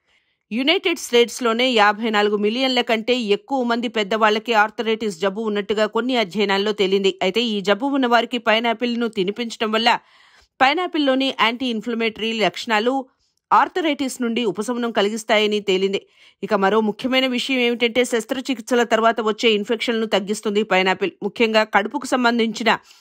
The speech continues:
ఏదైనా శస్త్రచికిత్స జరిగితే వాపు, మంట లాంటివి వస్తాయి. ఈ మంటల్ని తగ్గించడంలో పైనాపిల్ చాలా బాగా పనిచేస్తుందట.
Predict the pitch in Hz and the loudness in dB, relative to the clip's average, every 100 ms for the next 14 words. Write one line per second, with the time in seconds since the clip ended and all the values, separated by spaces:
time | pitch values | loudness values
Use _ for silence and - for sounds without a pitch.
0 | _ - 175 226 233 226 220 202 - 220 | _ -2 4 6 4 2 -4 -6 -6 -6
1 | 226 214 - 202 196 190 208 240 240 190 | -6 -6 -4 0 2 2 2 2 4 4
2 | 220 285 269 208 202 208 208 208 185 175 | 2 2 2 2 2 2 2 0 -4 0
3 | 208 190 _ - - - 220 330 320 277 | 0 -2 _ -20 -20 -4 4 6 6 4
4 | 277 269 247 254 277 202 196 262 254 233 | 2 2 2 0 0 0 0 -2 -4 -2
5 | 233 233 233 214 220 220 233 214 220 202 | 0 0 2 2 2 -2 -4 2 4 4
6 | 226 202 196 214 - 202 202 - 208 190 | 2 0 0 -2 -2 -2 -4 -4 -2 0